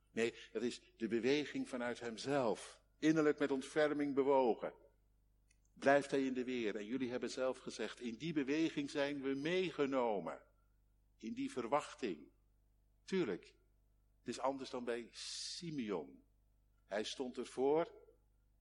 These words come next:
voor de komst van Christus en jullie, ja, wij, wij leven erna. Maar wel meegenomen in diezelfde verwachting, diezelfde beweging.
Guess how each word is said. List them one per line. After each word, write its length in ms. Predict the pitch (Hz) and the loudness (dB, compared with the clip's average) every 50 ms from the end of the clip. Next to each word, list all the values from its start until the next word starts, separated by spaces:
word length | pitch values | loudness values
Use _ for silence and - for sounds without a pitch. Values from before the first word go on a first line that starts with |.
| _ _ _ | _ _ _
voor 200 | - - 123 131 | -4 -2 0 0
de 80 | 139 | -2
komst 440 | 135 - 147 147 139 - - - - | -2 -2 -4 -4 -4 -6 -12 -16 -18
van 360 | _ - - 131 131 127 117 - | _ -12 -10 -8 -8 -8 -10 -8
Christus 460 | - - 127 127 - - - 147 131 - | -4 -2 -2 -2 -2 -4 -6 -4 -4 -4
en 120 | 135 123 | -4 -4
jullie, 460 | 117 117 123 123 135 139 143 131 - _ _ _ _ _ _ _ _ _ _ | -2 -2 -2 -2 -2 -2 -4 -8 -12 _ _ _ _ _ _ _ _ _ _
ja, 180 | - 113 110 107 | -4 -2 -2 0
wij, 360 | 101 101 107 110 117 131 123 | 0 2 2 2 2 0 0
wij 140 | 107 113 113 | 0 0 0
leven 340 | 113 120 127 123 117 135 123 | 2 2 0 0 0 0 -2
erna. 500 | 131 131 147 151 143 117 95 85 - - | 0 0 2 0 0 0 -2 -4 -8 -6
Maar 140 | - 113 113 | -4 -2 0
wel 300 | 110 143 147 160 170 160 - - - - | 4 4 4 4 2 0 -2 -8 -20 -14
meegenomen 960 | - 131 156 202 214 220 208 - 160 151 131 113 101 87 85 78 - - - - _ _ - - _ | -6 0 4 6 6 6 6 4 2 2 2 4 4 2 2 0 -4 -10 -14 -16 _ _ -20 -12 _
in 180 | - 139 156 151 | -2 -2 -2 -2
diezelfde 840 | 131 139 143 135 - - 180 190 185 180 165 - - 156 147 135 - - - - _ | -4 -8 -6 -4 0 2 4 4 4 2 -2 -2 0 0 0 -2 -2 -8 -20 -20 _
verwachting, 840 | - - - - 147 143 135 147 180 - - - - - 110 98 107 | -16 -14 -8 -6 -4 -2 0 0 -2 -2 -2 -6 -4 -4 -4 -4 -4
diezelfde 640 | 113 117 - - 156 151 151 147 131 - 131 127 - - - - _ _ _ - | -6 -6 -2 0 2 2 2 0 -2 -2 -4 -4 -6 -8 -20 -20 _ _ _ -4
beweging. 800 | - 127 127 131 147 156 156 147 - - - 92 78 76 - | -2 -2 0 2 0 0 0 -2 -6 -6 -6 -6 -8 -8 -14